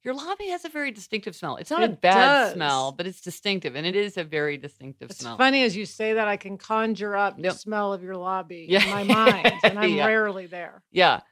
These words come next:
Speaker 1: Um, Eleanor has a new set of magic markers that have, like, a, that
Speaker 2: Mm.
Speaker 1: really heavy, like, the, you know, the one, good magic markers
Speaker 2: I
Speaker 1: have
Speaker 2: love
Speaker 1: a very
Speaker 2: that smell.
Speaker 1: particular smell. It's funny, Jamie, 'cause we are, we're here in Montana, and, um,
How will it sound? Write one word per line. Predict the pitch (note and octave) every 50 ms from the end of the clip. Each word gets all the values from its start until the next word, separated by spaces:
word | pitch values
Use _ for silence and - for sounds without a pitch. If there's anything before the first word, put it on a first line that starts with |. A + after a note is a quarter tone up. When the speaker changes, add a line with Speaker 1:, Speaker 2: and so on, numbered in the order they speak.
| _ _ _ -
Speaker 1:
Um, | F3 F3+ F3 E3 -
Eleanor | - F#3 G3 A3 A3+ A#3 A#3+
has | A3+ G#3+ F#3+ E3
a | F#3
new | E3+ D#3+ D#3 D#3+
set | D#3+ - - D#3+
of | D#3 C#3
magic | C#3+ C#3+ C#3 C3+ C#3 -
markers | B2 B2+ C3 - E3+ F3+ F#3 G3 F3+ -
that | E3+ E3
have, | E3+ D#3 C#3 -
like, | C3+ C3+ G#3
a, | - - - - -
that | - D3 C3
Speaker 2:
Mm. | C#3+ D3 D3
Speaker 1:
really | E3 E3+ E3 D#3 D#3 D3+
heavy, | D3 C#3+ C#3 B2+ B2 C#3+ C#3 C3+ A#2+
like, | G#2+ B2+ C3+ - _
the, | D3 C3+ -
you | D#3 D#3+ D#3
know, | D#3+ D3
the | C3 A#2 C#3
one, | C#3 D3 B2+ - F2+ G#2+ B2 A2+
good | - A3+ A3 G3+ F#3
magic | F#3+ E3 D3+ C3 D3+ G2+
markers | C3+ - G#3 F#3+
Speaker 2:
I | F#3+
Speaker 1:
have | F#3+
Speaker 2:
love | F#3+ G3+ G#3 G#3 G#3+ G#3
Speaker 1:
a | C3+
very | C3+ F#3
Speaker 2:
that | F3+ F3 -
smell. | - - - D3
Speaker 1:
particular | D3+ B2+ A#2+ C#3 C#3
smell. | - - - C3+ B2+ C3 - _ _ _ _ _ _ _
It's | - - -
funny, | - B3 C4+ C#4+ B3+
Jamie, | F#3 D3+ - F3+ F3 F#3+ G#3+ A3+ A3+ A3 F#3+ E3+ D#3+ D3 - -
'cause | - F#3+ D3
we | D#3 E3+ E3
are, | D#3 D#3+ D#3+ - -
we're | D3+ D#3
here | D#3 D3 E3+ E3
in | D#3 D3
Montana, | C#3+ C3+ C3+ - - D#3 D3+ D3 C#3+ C3+ C3 -
and, | - C#3+ C#3+ C3+ C3+ B2+ -
um, | - C#3 C3+ B2+ A#2+ B2 A#2